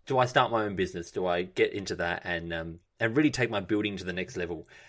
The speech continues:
Um, and th-, and the end of the day, I, like, it, it been a couple months of sitting down and, and just procrastinating at night, not knowing what to do, um, to the point where I said to Nat, "You know what, like,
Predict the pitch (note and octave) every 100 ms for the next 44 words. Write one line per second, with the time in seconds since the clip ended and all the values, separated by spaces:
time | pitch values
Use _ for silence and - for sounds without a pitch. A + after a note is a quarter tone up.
0 | - F2 F2 - A#2 E3 - C3+ D#3+ F#3+
1 | C#3+ C3 B2 B2 A2+ - C3 B2+ - B2+
2 | _ _ - - A#2+ A2 - - - E3
3 | C3+ B2+ B2 A#2 C3 A#2 G2+ G#2 G#2+ G#2+
4 | F#2 E2+ F#2+ F2+ G2 - _ _ - -
5 | - G#2+ - F#2+ G2+ G2 F#2+ G2+ G2 A#2
6 | C3 B2 A2 G2 G2 G2 F#2 - - -
7 | - G2 G2 G#2+ A2+ C3 A2 G#2+ G2 -
8 | A2 G#2+ G2+ A2 A#2+ A#2+ B2